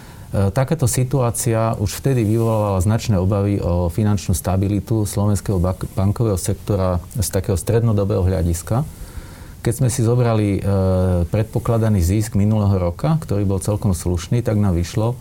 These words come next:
že zatiaľ čo ten, e, pôvodný bankový odvod nula celá dve percenta by bankám skonzumoval približne dvadsať percent zisku,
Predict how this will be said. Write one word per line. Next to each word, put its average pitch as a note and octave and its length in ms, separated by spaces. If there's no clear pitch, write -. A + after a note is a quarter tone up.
že F#2+ 480
zatiaľ A2+ 320
čo B2 160
ten, G#2+ 240
e, F#2 80
pôvodný C3 480
bankový F#2+ 480
odvod F2+ 240
nula G#2 240
celá G2+ 240
dve G2+ 160
percenta G2+ 640
by F2+ 80
bankám G2 400
skonzumoval G#2 640
približne G2 400
dvadsať F#2 400
percent G2+ 400
zisku, B2+ 400